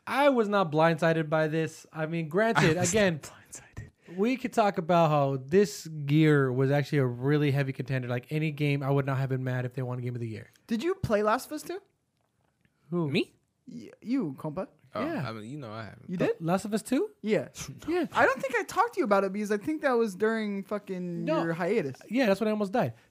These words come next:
Speaker 1: No, but I get it. Uh, no, not only that, but, um, I remember I, Flowers is using my excuse where I'm telling you, like, I took my time with this game 'cause I knew once I beat this game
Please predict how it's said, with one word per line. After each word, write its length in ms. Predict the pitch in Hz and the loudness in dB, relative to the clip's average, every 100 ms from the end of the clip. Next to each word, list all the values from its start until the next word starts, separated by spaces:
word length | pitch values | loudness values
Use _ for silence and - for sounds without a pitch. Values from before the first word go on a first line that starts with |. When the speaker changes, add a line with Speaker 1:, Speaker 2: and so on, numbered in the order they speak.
| - | -6
Speaker 1:
No, 200 | 254 151 | 0 0
but 120 | 160 | 2
I 40 | 185 | 2
get 160 | 226 | 2
it. 120 | 143 _ _ _ _ | 0 _ _ _ _
Uh, 340 | 180 175 170 156 - | 6 8 8 4 -2
no, 220 | 180 233 | 0 4
not 140 | 208 240 | 4 4
only 140 | 277 | 2
that, 420 | 180 208 277 180 - | 2 2 2 0 -4
but, 480 | 165 175 160 - - | 2 4 4 2 -2
um, 360 | 165 156 151 151 | 2 2 2 0
I 100 | 170 | 2
remember 380 | 185 196 247 226 | 4 4 2 2
I, 100 | 156 - _ - _ 151 139 | 0 -2 _ -20 _ -10 -4
Flowers 260 | - 202 226 | 2 4 4
is 80 | 208 | 2
using 200 | 202 175 | 0 0
my 140 | 180 | 0
excuse 380 | 233 - 170 147 | -2 -2 -2 2
where 80 | 160 | 0
I'm 80 | |
telling 240 | 135 202 208 | 2 0 2
you, 80 | 170 | 2
like, 240 | 139 - _ _ _ _ _ _ - | 0 -2 _ _ _ _ _ _ -2
I 200 | 151 185 | 2 2
took 360 | - 190 190 | 2 -2 -2
my 180 | 175 160 | 0 0
time 420 | 151 - 160 165 | 0 -6 -2 -2
with 160 | 151 139 | -2 -2
this 180 | 143 127 | -2 -2
game 320 | 131 139 113 _ _ _ _ | -2 -2 -4 _ _ _ _
'cause 160 | - 135 | -2 0
I 200 | 135 151 | 0 0
knew 200 | 151 170 | 2 0
once 280 | 143 147 147 | 2 0 0
I 120 | 139 | -2
beat 260 | 127 143 139 | -2 -6 -4
this 180 | 135 | -6
game 440 | 117 147 139 120 | -4 -2 -2 -4